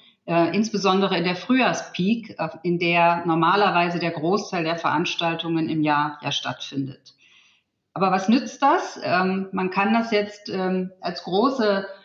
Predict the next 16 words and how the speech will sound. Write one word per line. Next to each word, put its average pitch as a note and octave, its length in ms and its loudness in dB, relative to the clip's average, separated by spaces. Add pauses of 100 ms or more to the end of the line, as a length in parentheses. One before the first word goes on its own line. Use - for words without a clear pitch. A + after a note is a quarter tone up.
(120)
Herausforderung A#3+ 960 2
sehen, B3 520 4
aber E3+ 200 -2
vor - 180 -2
allem G#3 360 2
auch F#3 320 2
als F#3 220 -2
Chance. G#3 560 2 (420)
Und, G3+ 300 -2
äh, F#3 280 -2
genau F3 260 2
das F3+ 200 -4
erleben F3+ 360 2
wir D3 280 2 (420)
gerade D#3+ 400 2
auch, E3 360 2